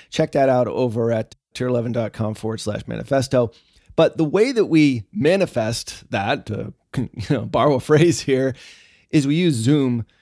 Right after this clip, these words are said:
to create those relationships. So what you need for Zoom is you do need a good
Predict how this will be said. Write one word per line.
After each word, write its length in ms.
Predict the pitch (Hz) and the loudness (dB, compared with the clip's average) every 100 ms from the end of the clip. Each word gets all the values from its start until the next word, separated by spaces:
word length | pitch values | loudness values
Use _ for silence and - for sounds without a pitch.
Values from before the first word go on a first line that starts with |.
| _ | _
to 100 | 135 | -10
create 380 | - 131 127 127 | -4 -2 -2 0
those 260 | 107 107 | -4 -4
relationships. 720 | 107 104 87 101 - - - - | -6 -6 -6 -10 -8 -10 -12 -12
So 420 | - 131 123 113 _ _ - - _ | -2 2 2 0 _ _ -20 -20 _
what 280 | 135 151 - | -2 0 0
you 80 | 240 | 0
need 380 | 175 185 180 | 0 0 -2
for 160 | - 151 | -2 -2
Zoom 460 | 113 131 147 160 147 | 0 -2 0 0 -2
is 120 | 120 | -2
you 120 | 131 | -6
do 260 | 117 185 226 | -4 -4 -2
need 300 | 175 165 - | 0 0 0
a 60 | 110 | -6
good 440 | 98 135 135 | 0 4 4